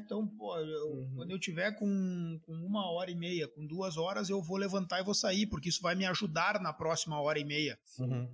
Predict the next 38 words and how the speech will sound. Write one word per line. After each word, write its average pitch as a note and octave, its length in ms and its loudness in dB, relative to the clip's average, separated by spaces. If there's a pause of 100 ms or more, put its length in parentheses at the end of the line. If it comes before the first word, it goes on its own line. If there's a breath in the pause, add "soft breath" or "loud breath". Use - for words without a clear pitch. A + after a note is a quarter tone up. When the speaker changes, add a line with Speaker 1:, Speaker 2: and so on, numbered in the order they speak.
(120)
Speaker 1:
Fazer F#3+ 520 -2
Speaker 2:
Exato. F3 320 0
Speaker 1:
estratégia, B3 600 0
né, A#3+ 140 4
Speaker 2:
Às C#4 60 2
vezes C#3+ 160 4
Speaker 1:
cara? D3+ 100 4
Speaker 2:
não E3+ 80 6
adianta E3+ 420 2
forçar, E3+ 560 -2
né? D#3+ 80 -2
Às B2 60 -4
vezes C3 100 -10
Speaker 1:
Claro, E4+ 380 0
Speaker 2:
não F3+ 100 0
Speaker 1:
é C3+ 40 -2
Speaker 2:
adianta D3+ 180 -2
Speaker 1:
uma A#3 120 4
Speaker 2:
forçar. A#3+ 200 2
Speaker 1:
estratégia, C4 440 2
entendeu? D#3 460 -2 (380 loud breath)
E G3+ 100 0
aí, B3 220 4
obviamente, D4+ 560 6
"Ah, G3 100 8
mas E3+ 140 6
eu F3 80 6
tô A3 100 8
me A#3 100 10
sentindo A#3 400 8
tri B3+ 200 6
bem, G#3+ 260 8
tô - 100 2
acertando A3 800 6
várias G3+ 480 4
aqui, A3 560 8
né? G#3 380 8
Pô, F#3 320 2